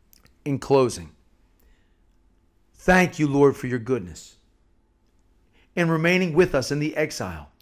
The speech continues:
as the God of mercy and blessing us with the radiance of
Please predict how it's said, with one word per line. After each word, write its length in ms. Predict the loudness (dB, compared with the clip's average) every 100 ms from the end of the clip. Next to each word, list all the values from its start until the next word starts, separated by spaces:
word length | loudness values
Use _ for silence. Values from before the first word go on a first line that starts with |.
| _ -20 _
as 180 | 0 2
the 100 | 0
God 260 | 2 4 4
of 140 | 0
mercy 600 | 2 4 6 4 -4 -12 _ _ _ _ _ _ _ _ _ _ _ _ _
and 320 | -8 -8 -4
blessing 540 | 0 4 4 2 -6 -10
us 340 | -12 -18 -20 _ _ _ -10
with 160 | -6
the 100 | -4
radiance 600 | -2 0 0 0 -4 -6
of 160 | -6